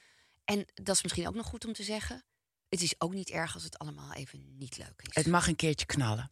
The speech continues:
Speaker 1: Mag ook wel eens
Speaker 2: Gewoon
Speaker 1: knallen.
Speaker 2: straffen dan. <laughs>
Speaker 1: Knip, knip, knip. Want het is nooit mijn tekst geweest. Het is altijd haar tekst.
Speaker 2: Hebben
Speaker 1: Nou,
Speaker 2: wij goede tips gegeven?
Speaker 1: ik hoop het. Ik hoop dat, eh,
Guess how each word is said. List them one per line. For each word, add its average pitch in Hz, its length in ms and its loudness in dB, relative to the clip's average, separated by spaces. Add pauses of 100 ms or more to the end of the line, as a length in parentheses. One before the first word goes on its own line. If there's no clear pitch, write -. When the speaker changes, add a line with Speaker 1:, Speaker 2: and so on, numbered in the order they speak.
Speaker 1:
Mag 147 220 -8
ook 160 100 2
wel 180 100 0
eens 151 80 -2
Speaker 2:
Gewoon 170 180 6
Speaker 1:
knallen. - 180 6
Speaker 2:
straffen 131 340 6
dan. - 260 0 (520)
<laughs> - 420 8 (1160)
Speaker 1:
Knip, - 240 2
knip, 202 220 0
knip. - 340 -2
Want 196 140 -14
het 226 160 -6
is 233 80 4
nooit 294 420 4
mijn 202 220 2
tekst - 300 0
geweest. 180 420 0
Het - 300 -2
is 214 80 -2
altijd - 280 2
haar 120 220 0
tekst. - 400 -10 (1700)
Speaker 2:
Hebben - 120 2
Speaker 1:
Nou, 415 120 8
Speaker 2:
wij 180 120 10
goede 233 220 8
tips - 240 2
gegeven? 165 440 2
Speaker 1:
ik - 120 -2
hoop 233 240 8
het. - 320 4
Ik - 120 -6
hoop 202 240 0
dat, - 200 -6
eh, 180 80 0